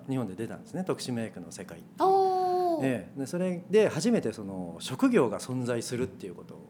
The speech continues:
Speaker 1: こう認識したんですね。
Speaker 2: うん。
Speaker 1: それが中一の時で。
Speaker 2: うん。
Speaker 1: それで、まあ、きっ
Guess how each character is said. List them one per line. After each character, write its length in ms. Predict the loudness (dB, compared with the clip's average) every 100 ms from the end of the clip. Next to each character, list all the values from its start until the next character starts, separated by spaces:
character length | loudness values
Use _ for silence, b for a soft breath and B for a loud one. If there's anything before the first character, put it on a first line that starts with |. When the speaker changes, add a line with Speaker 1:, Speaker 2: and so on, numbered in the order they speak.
| -20 -14
Speaker 1:
こ 300 | -14 -14 -16
う 640 | -20 -20 -20 -20 -18 -4
認 120 | -2
識 160 | -2 -4
し 80 | -6
た 80 | -8
ん 40 |
で 60 | -8
す 80 |
ね。 180 | -6 -6 -2
Speaker 2:
う 60 |
ん。 40 | 2
Speaker 1:
そ 60 |
れ 60 | 4
が 80 | 2
中 280 | 2 2 2
一 160 | 0
の 100 | -6
時 220 | -6 -10
で。 140 | -12 -14 -18 B -6
Speaker 2:
う 40 |
ん。 200 | -6 -6 B -2
Speaker 1:
そ 60 | 2
れ 60 |
で、 80 | 6
ま 100 | 4
あ、 40 |
き 120 |
っ 20 | 2